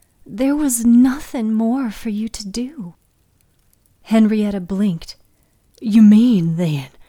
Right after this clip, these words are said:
the unlocking?" "You had already done it, son," Mama interrupted. "And when would I have done that?"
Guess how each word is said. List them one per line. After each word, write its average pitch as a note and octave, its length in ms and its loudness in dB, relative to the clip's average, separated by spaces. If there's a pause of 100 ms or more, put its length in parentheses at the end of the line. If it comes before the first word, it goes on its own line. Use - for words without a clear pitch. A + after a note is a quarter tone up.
(380)
the G#3+ 240 4
unlocking?" F3 840 0 (1200)
"You C4 180 -4
had C4+ 300 -6 (100)
already A#3 540 -2
done B3+ 280 -6
it, G#3+ 160 -10
son," D3+ 360 -10 (380)
Mama F#3 360 -2
interrupted. F3+ 840 -10 (1000)
"And F#3 240 -2
when B3+ 340 4
would A#3 140 0
I G3 100 -2
have F3 340 -8
done G3+ 360 2
that?" F3 480 -6